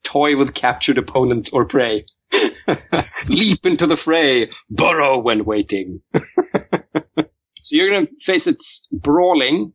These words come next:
which is five, and it is, uh, I'm gonna give it light mail. That's roughly the equivalent of its, no,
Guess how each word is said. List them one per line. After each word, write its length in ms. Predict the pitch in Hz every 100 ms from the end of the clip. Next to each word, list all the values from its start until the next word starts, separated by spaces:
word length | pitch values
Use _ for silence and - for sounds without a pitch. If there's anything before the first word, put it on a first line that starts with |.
| _
which 180 | - -
is 120 | -
five, 300 | 147 196 254 _ -
and 640 | 135 143 139 139 139 135 - -
it 320 | 135 127 131
is, 840 | - 131 123 120 117 - - - - -
uh, 40 |
I'm 360 | 120 - - -
gonna 120 | - -
give 220 | 101 110
it 220 | 107 - - _ _ -
light 280 | 113 123 143
mail. 600 | 123 127 - - - - _ _ -
That's 340 | - - - _
roughly 380 | - - - 123
the 160 | 117 117
equivalent 560 | 104 139 120 127 143 151
of 100 | 123
its, 420 | - - - - _ -
no, 380 | - 110 113 127